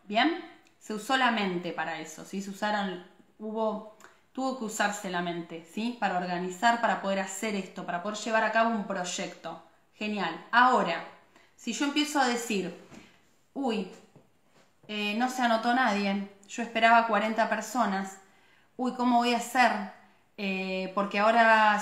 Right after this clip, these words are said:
son cuarenta y me da miedo, porque no sé si voy a poder, eh, cumplir todas las expectativas de estas cuarenta personas".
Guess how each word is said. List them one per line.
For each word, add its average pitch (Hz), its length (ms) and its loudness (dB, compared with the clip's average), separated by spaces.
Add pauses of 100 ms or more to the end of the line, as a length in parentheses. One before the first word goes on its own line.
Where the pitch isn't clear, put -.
son 214 200 -2
cuarenta 240 840 4
y 196 720 -2
me 190 140 0
da 196 120 0
miedo, 196 500 0 (360)
porque 202 200 -6
no 208 100 -4
sé 214 80 -8
si 214 120 -4
voy 202 80 2
a 202 60 -2
poder, 202 340 2
eh, 185 480 -6
cumplir 202 360 -8
todas 220 160 2
las 202 180 -2
expectativas 196 680 -4
de 196 60 -4
estas 190 200 -8
cuarenta 185 380 -4
personas". 190 580 -2